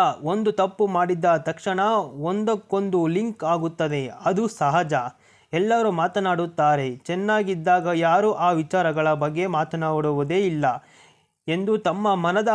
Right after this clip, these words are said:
ನೋವುಗಳನ್ನು ಹಂಚಿಕೊಂಡಿದ್ದಾರೆ ಎಚ್ ವಾಸು. ಇದಿಷ್ಟು ಮಾಹಿತಿಗಳು. ನಿಮಗೆ ಇಷ್ಟ ಆದರೆ ಇವಾಗಲೇ ಉಡುಪಿ ಸಮಾಚಾರ YouTube ಚಾನಲ್ಗೆ ಸಬ್ಸ್ಕ್ರೈಬ್ ಆಗಿ, ಇನ್ನು ಮುಂತಾದ ವಿಡಿಯೋಗಳು ನಿಮಗೆ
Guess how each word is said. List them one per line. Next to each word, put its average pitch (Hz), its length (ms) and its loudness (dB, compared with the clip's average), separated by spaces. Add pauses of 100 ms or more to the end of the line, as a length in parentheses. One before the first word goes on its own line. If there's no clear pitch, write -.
ನೋವುಗಳನ್ನು 175 720 0
ಹಂಚಿಕೊಂಡಿದ್ದಾರೆ 147 1040 -2 (160)
ಎಚ್ 151 280 -8
ವಾಸು. 143 500 -4 (1400)
ಇದಿಷ್ಟು 208 480 -2
ಮಾಹಿತಿಗಳು. 196 640 2
ನಿಮಗೆ 175 320 0
ಇಷ್ಟ 165 240 -4
ಆದರೆ 185 420 2
ಇವಾಗಲೇ 196 340 0
ಉಡುಪಿ 165 360 -2
ಸಮಾಚಾರ 170 600 -4
YouTube 165 340 -6
ಚಾನಲ್ಗೆ 151 300 -2
ಸಬ್ಸ್ಕ್ರೈಬ್ 160 540 -6
ಆಗಿ, 190 280 0
ಇನ್ನು 220 180 -2
ಮುಂತಾದ 208 500 0
ವಿಡಿಯೋಗಳು 170 680 -2
ನಿಮಗೆ 156 560 -4